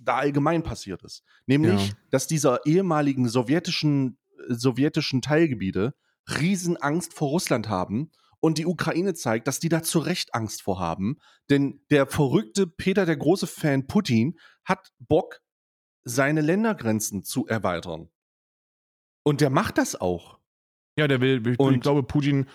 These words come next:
Speaker 2: da, da, da streiten ja auch viele drüber, ne? Also was jetzt die eigentliche Motivation für Putin ist. Und das kann man, das
Speaker 1: Na, der hat einfach Bock, Peter der Große
Speaker 2: Ja,
Speaker 1: zu
Speaker 2: der hat
Speaker 1: sein.
Speaker 2: einfach Bock, dass er irgendwie sein, dass er, dass er sein Denkmal noch errichtet, ne?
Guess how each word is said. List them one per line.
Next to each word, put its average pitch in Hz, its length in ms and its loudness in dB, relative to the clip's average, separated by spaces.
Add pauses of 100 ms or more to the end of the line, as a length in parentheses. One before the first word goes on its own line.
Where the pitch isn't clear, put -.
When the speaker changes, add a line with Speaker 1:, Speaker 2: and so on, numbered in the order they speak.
(360)
Speaker 2:
da, 151 380 0
da, 190 280 4
da 156 280 2
streiten 160 500 0
ja 127 120 4
auch 120 300 2
viele 135 300 2
drüber, 95 400 0
ne? 104 240 0
Also 110 220 -2
was 120 140 0
jetzt 123 180 -4
die 123 140 0
eigentliche 120 420 0
Motivation 110 640 0
für 104 120 -2
Putin 92 360 -8
ist. 85 200 -6
Und 104 80 -4
das 98 200 -6
kann 120 120 0
man, 120 180 0
das 110 200 -2
Speaker 1:
Na, 247 100 0
der 262 100 4
hat 254 100 2
einfach 247 200 0
Bock, 247 240 0
Peter 240 220 2
der 226 100 2
Große 269 300 0
Speaker 2:
Ja, 113 80 0
Speaker 1:
zu 113 60 0
Speaker 2:
der 123 80 2
hat 120 60 0
Speaker 1:
sein. 120 80 0
Speaker 2:
einfach 127 160 0
Bock, 131 200 -2
dass 135 120 0
er 131 160 2
irgendwie 131 360 2
sein, 127 420 -2
dass 120 200 -10
er, 135 140 -2
dass 120 180 -4
er 131 100 2
sein 127 200 0
Denkmal 123 360 0
noch 101 160 0
errichtet, 104 480 -2
ne? 113 260 0